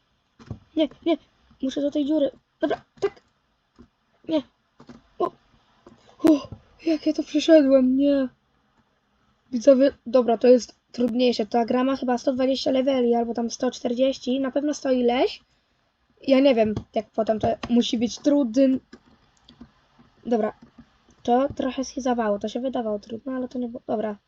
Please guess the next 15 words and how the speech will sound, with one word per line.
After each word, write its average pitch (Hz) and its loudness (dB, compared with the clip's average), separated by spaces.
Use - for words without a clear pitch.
tutaj 254 -6
wystarczy 277 -6
stać. 214 -10
A 277 -2
nie, 214 0
jednak 240 -4
nie. 208 -6
Zrobię 254 -4
tak. 247 -6
I 240 -6
zrobię 240 -4
tutaj 370 -4
i 285 -2
stoję. 214 -2
Pyk. 208 0